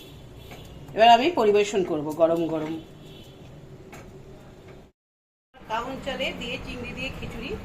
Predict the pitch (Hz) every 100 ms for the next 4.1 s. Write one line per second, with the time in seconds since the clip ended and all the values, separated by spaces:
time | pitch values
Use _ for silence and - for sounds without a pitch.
0 | - - 220 285 - 254 269 277 269 262
1 | 254 247 247 277 220 - - 269 226 233
2 | 240 220 226 247 427 - - 196 202 226
3 | 233 233 - 190 214 311 - - 226 240